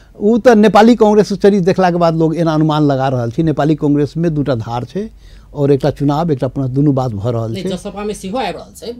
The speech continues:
Speaker 2: अब
Speaker 1: ना, ना,
Speaker 2: अलग-अलग
Speaker 1: जस-,
Speaker 2: नेता के अलग-अलग बात आबि रहल छै।
Speaker 1: जसपा
Speaker 2: कोइ चुनाव के
Speaker 1: हाँ।
Speaker 2: पक्ष में छै।
Speaker 1: ना, ना, ना।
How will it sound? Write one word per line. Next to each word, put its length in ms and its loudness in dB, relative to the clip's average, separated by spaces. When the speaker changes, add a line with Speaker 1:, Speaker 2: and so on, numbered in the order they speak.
Speaker 2:
अब 140 -10
Speaker 1:
ना, 120 -6
ना, 100 -6
Speaker 2:
अलग-अलग 320 -4
Speaker 1:
जस-, 80 -8
Speaker 2:
नेता 200 -8
के 80 -8
अलग-अलग 340 -6
बात 180 -6
आबि 180 -12
रहल 140 -8
छै। 140 -12
Speaker 1:
जसपा 160 -6
Speaker 2:
कोइ 200 -8
चुनाव 320 -4
के 80 -10
Speaker 1:
हाँ। 100 -10
Speaker 2:
पक्ष 160 -10
में 100 -8
छै। 180 -10
Speaker 1:
ना, 120 -14
ना, 300 -14
ना। 300 -14